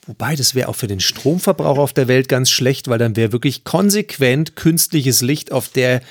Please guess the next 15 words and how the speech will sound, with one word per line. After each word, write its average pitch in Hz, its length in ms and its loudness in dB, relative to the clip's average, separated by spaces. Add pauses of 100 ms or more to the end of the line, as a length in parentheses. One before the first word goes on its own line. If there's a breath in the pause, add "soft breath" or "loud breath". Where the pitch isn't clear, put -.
(240 loud breath)
dunklen 170 380 2
Hälfte 110 440 0
bis 135 220 -2
nachts 120 320 -4
um 127 100 -2
drei. 92 280 -4
Das 101 120 0
heißt, - 180 -2
der 127 60 -2
Stromverbrauch 123 560 -2
würde 120 260 -2
radikal 156 520 0
nach 156 120 0
oben 127 280 0
gehen, 170 260 0